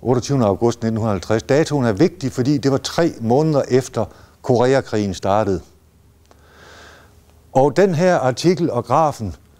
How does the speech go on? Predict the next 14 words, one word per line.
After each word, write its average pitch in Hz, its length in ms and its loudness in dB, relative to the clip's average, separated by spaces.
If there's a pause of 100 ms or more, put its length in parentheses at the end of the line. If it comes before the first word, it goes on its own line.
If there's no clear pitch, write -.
(120)
beretter 131 440 0 (220)
stolt, - 500 -4
hvordan 120 320 0
den 123 120 0
amerikanske 117 520 -2
flyvemaskineindustri, 120 1300 0 (1300)
øh, 113 260 4 (180)
i 143 120 4
de 135 180 2 (280)
bestående 135 640 0
rammer 98 360 0 (540)
kan 123 140 -2
firedoble 113 540 0
produktionen. 90 640 -4